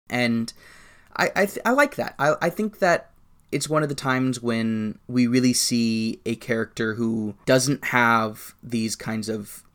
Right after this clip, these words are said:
extraordinary abilities that are given to so many of the protagonists, utilize different kinds of abilities in, in really distinct ways, and that even if the narrative, certainly by episode three,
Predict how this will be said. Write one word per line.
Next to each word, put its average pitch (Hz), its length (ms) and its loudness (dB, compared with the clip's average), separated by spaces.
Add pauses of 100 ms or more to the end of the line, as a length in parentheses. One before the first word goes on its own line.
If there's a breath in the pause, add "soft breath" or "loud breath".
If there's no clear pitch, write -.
(240)
extraordinary 139 840 4
abilities 110 400 -2
that 107 80 -6
are 113 60 -4
given 113 360 -6
to 107 480 -6
so 135 300 4
many 127 140 2
of - 20 0
the - 60 -2
protagonists, 117 920 -6 (140)
utilize 110 880 0
different 165 320 4
kinds 127 320 0
of 120 60 -4
abilities 110 640 -4
in, 107 580 -6
in 110 260 -4
really 120 380 2
distinct 117 400 -2
ways, 110 640 -2
and 113 240 -2
that 110 180 -2 (100)
even 156 200 2
if 139 100 -2
the 131 80 0
narrative, 120 400 4
certainly 127 340 2
by 113 160 2
episode 113 360 -2
three, 117 500 -2